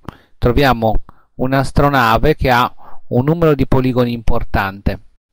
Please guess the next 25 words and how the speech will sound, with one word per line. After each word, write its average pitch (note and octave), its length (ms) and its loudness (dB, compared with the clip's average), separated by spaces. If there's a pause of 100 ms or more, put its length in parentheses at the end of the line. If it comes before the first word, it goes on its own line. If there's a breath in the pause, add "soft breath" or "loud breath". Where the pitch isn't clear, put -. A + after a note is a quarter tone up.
(160)
Se - 200 2
io F3 100 6
devo E3 180 2
inserire D#3 440 0
questo C#3 300 2
oggetto B2+ 480 0
all'interno A#2+ 520 0
della A2+ 500 -2 (140)
simulazione, A#2 1120 0 (280)
faremo C3 640 2
un B2 240 -6
po' - 420 0 (240)
fatica, - 640 -4 (340)
però F3 300 2
possiamo C#3 440 0
provare A#2+ 380 2
a - 20 -4
inserire A2+ 420 -4
all'interno G#2 500 -4
della G2+ 180 -4
simulazione. - 840 -8 (560 soft breath)
Selezioniamo C3 1000 0
un B2 140 0
oggetto C3+ 840 0 (200)
dinamico G#2+ 840 -6